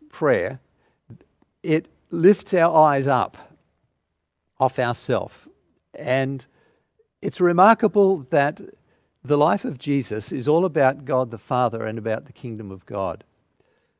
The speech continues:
You know, in John, the book of John, for instance, even, even in John chapter fourteen, just one chapter, Jesus is recorded to have said and mentioned the Father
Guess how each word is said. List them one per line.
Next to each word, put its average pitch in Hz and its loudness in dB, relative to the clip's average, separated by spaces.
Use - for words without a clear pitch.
You 139 -6
know, 143 2
in 165 -2
John, 196 0
the 143 -10
book 196 -2
of 120 -6
John, 139 0
for 113 -10
instance, 107 -16
even, 202 -2
even 196 -2
in 147 -6
John 160 0
chapter - -2
fourteen, 110 -8
just 131 -12
one 156 -8
chapter, - -8
Jesus 160 -4
is 135 -8
recorded 156 -2
to 131 -2
have 120 -4
said 123 -2
and 127 -8
mentioned 139 -4
the 113 -4
Father 135 0